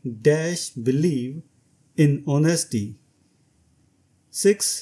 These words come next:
"They dash play cricket in the park right now।" Seventh,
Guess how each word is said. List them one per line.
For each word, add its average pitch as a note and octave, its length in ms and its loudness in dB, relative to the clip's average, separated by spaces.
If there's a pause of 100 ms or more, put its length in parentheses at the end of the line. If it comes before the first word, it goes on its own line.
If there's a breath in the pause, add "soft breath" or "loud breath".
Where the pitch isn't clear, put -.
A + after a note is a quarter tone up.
(840)
"They D#3+ 360 6 (200)
dash C#3+ 380 2 (120)
play B2 440 0 (200)
cricket D#3+ 460 2 (280)
in C3+ 140 4
the C3+ 120 -2
park D3+ 400 -4 (140)
right C#3 440 2
now।" D3 220 2 (1200)
Seventh, C3 560 2